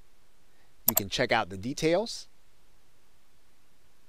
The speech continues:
And it's just as if you'll be on the site. And actually, once you're here, you can actually go to the next step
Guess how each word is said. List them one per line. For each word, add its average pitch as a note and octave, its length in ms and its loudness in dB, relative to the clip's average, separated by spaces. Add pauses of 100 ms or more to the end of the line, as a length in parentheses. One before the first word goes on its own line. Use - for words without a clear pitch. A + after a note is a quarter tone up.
(1900)
And C#3 220 8
it's B2+ 140 2
just - 280 6
as A#2 120 2
if B2+ 180 4
you'll A2+ 160 4
be G#2+ 260 -2
on G2 200 -4
the F2+ 80 -8
site. - 340 0 (1000)
And C3+ 120 6
actually, F3+ 320 10
once D3 320 8
you're A#2 100 4
here, G#2 380 4
you G2+ 160 -4
can A2 160 0
actually A2+ 320 2
go A2+ 160 4
to B2+ 140 -2
the B2+ 120 0
next A#2+ 220 2
step F2 300 0